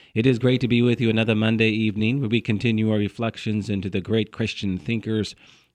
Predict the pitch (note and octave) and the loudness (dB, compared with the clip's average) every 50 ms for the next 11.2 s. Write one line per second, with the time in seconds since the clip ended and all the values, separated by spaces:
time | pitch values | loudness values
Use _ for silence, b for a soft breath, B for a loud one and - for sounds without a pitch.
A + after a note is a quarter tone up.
0 | _ - A2+ A2+ A2 E2+ F2+ E2 F#2+ A2+ A#2+ B2 B2 B2 B2 A2+ - G#2+ G2 F#2+ | _ -4 -2 0 0 0 -2 0 0 2 2 4 4 2 2 0 0 -2 0 0
1 | F#2+ F#2 F2+ E2+ D#2+ - - C3+ C3+ - - - B2 A2+ G2 - - - C3+ B2+ | 0 0 0 -2 -4 -2 -2 -2 -2 -2 -4 -4 -4 -2 -2 -4 -4 -4 -2 -2
2 | B2 A2+ - A#2+ A#2 A2 b b b b b b b b b b - A2 G2+ - | -2 -2 -2 -2 -2 -2 b b b b b b b b b b -4 -2 -2 -4
3 | - - - - C3 C3+ C#3+ D3 C#3 - - - A2+ A2+ - - - - C#3 B2+ | -8 -14 -14 -10 -6 -2 -2 -2 -2 -4 -4 -4 -4 -4 -4 -8 -6 -2 -2 -2
4 | - C3 A#2 G#2+ G#2 G2 - F#2+ F#2 G2 G#2 G2+ G2+ F#2+ - - A2+ G#2 G2+ - | 0 0 0 0 0 0 -2 -4 -2 0 2 2 0 0 -2 -2 -2 -2 -2 -2
5 | - - - G2 A2 A#2+ A#2 C#3+ C#3 - - - G#2 F#2 - - - - - C#3 | -6 -6 -4 -2 -2 0 0 -2 -2 -2 -4 -6 -8 -8 -8 -12 -16 -8 -2 -2
6 | C#3 C3+ C#3 C3+ B2+ B2 b b b b b b b b b - - G2 G#2+ A2+ | 0 2 2 2 0 0 b b b b b b b b b -4 0 2 4 4
7 | A2+ A2 A2 G#2+ - E2+ F2 F#2 A2 A#2 B2 B2+ B2 B2 - - G#2 G2+ G2+ G2+ | 4 2 2 0 -2 -4 -6 -2 0 2 2 2 2 0 0 0 0 0 0 0
8 | G2+ G2+ G2 - - - - - A#2 A2+ A#2 A2 - b b b b b b b | 0 0 -2 -6 -10 -10 -4 -2 0 0 0 0 -4 b b b b b b b
9 | b - G2+ G#2+ G#2+ G#2 G#2 G2 F2+ G2+ G#2+ A2 A2+ G#2+ G2+ G2 G2 G#2 G#2+ G#2+ | b -4 -2 0 0 0 0 0 0 0 0 2 2 0 0 0 0 0 0 -2
10 | G2+ - - A2 G#2+ G#2+ G#2 A2 G#2+ G#2+ - F2 F#2 - - - G#2 G#2 G#2 G2 | -2 -6 -8 -6 -2 0 2 2 2 0 -2 -4 -8 -6 -4 -2 -2 0 0 0
11 | F#2+ F#2+ - | 0 -2 -4